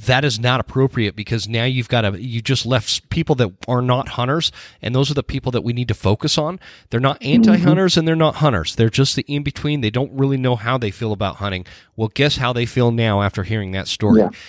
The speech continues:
Speaker 1: And so I
Speaker 2: Yep.
Speaker 1: don't think it's out of line. I wouldn't go around, you know, t-, just attacking that guy, but I think it's not out of line to suggest that maybe we pull that guy aside and explain that, you know, man,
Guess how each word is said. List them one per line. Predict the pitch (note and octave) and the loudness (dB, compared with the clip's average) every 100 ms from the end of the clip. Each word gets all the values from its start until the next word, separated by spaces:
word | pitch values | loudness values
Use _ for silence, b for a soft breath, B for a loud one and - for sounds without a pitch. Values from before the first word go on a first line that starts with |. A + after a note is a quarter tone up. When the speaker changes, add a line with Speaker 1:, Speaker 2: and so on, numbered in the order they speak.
| B B - | B B -4
Speaker 1:
And | C#3 | 0
so | - B2 | 2 2
I | B2 | 2
Speaker 2:
Yep. | - | 4
Speaker 1:
don't | C#3+ F3+ F3+ | 4 2 0
think | D3+ E3 A#2+ | -2 -2 -2
it's | - | -2
out | A2+ B2+ | -2 -2
of | G2+ | -4
line. | G2 C#3+ C3+ D#2+ E2 G#2 - | -2 -2 0 -2 -8 -14 -8
I | C3+ | -2
wouldn't | D#3 D3 A2 | -2 -2 2
go | B2+ A#2 | 2 4
around, | A#2 A2 G#2 - | 2 -2 -2 -4
you | A2+ | -2
know, | F#2+ F2 | -2 -4
t-, | - B B - | -12 B B -2
just | C3+ - | 0 0
attacking | - - D#3 C4 - G2 | -4 -2 -2 -2 -4 -4
that | F2+ - | -4 -4
guy, | F#2 E2 D#2 B B B | -4 -4 -6 B B B
but | C3 B2 | -2 -2
I | |
think | - D3 - | -2 -2 0
it's | D3 - | -2 -2
not | B2+ B2 - | -2 -2 -2
out | C#3 | -2
of | B2 | -2
line | A2+ A#2 A#2+ G#2 - - | 0 0 0 -4 -6 -6
to | A#2+ | -4
suggest | A2 G2 B2 A#2 - | -4 -2 -2 -2 -2
that | A2+ A2+ | -4 -2
maybe | C3 D3 | -2 -2
we | B2 A2+ | -2 -2
pull | C#3+ B2+ | 2 2
that | A#2 - | 2 0
guy | A2 G2+ | -2 -2
aside | - A#2+ A#2+ F#2+ | -2 0 -2 -2
and | F2+ | -8
explain | F2 - - C3+ C3 A2 | -8 -8 -4 -2 0 -2
that, | F2+ - | -6 -6
you | A#2+ | -2
know, | B2 A2 b b b b b b b b b | 0 -2 b b b b b b b b b
man, | B2+ B2+ | -2 0